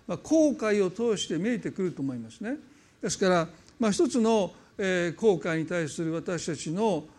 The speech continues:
お、扱いとしては、まあ、後悔を通して自分を知るということですね。いつまでも後悔するんじゃなくて、まあ、その後悔を通して、まあ、私はどういう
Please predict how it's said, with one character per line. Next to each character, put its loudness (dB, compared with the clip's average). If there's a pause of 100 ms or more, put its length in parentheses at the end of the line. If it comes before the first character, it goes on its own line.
(220)
お、 -12
扱 -6
い -2
と -8
し -12
て -10
は、 -2 (360)
ま -6
あ、 -6
後 -2
悔 -4
を -4
通 0
し -10
て -2
自 -2
分 -4
を -6
知 -6
る -4
と -12
い -6
う -10
こ -14
と -20
で -20 (160)
す -20
ね。 -10
い -10
つ -8
ま -2
で -2
も 0
後 -4
悔 -4
す -4
る -2
ん -4
じ -6
ゃ -4
な -6
く -18
て、 -2 (400)
ま -8
あ、 -8
そ -4
の -4
後 -2
悔 -6
を -6
通 -6
し -14
て、 0 (280)
ま -4
あ、 -4
私 -6
は -2
ど -4
う 0
い 2
う -6